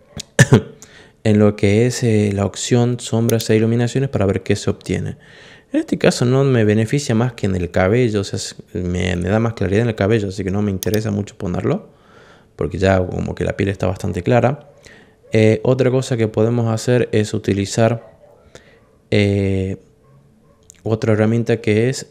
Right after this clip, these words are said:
la de las curvas. Hacemos clic en ajustes y vamos a curvas.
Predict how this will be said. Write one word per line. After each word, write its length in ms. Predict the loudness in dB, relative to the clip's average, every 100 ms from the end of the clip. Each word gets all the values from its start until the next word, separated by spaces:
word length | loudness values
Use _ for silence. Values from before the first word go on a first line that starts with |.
| _
la 260 | -6 0 0
de 180 | 0 0
las 140 | -2
curvas. 640 | -2 2 2 2 -4 -6 -16 _ -20 _ -8
Hacemos 340 | -8 -4 -4 -2
clic 200 | -2 0
en 100 | 0
ajustes 680 | 2 0 0 0 0 2
y 40 | 2
vamos 280 | 4 2
a 80 | -2
curvas. 920 | -4 -6 0 4 4 4 4 0 -8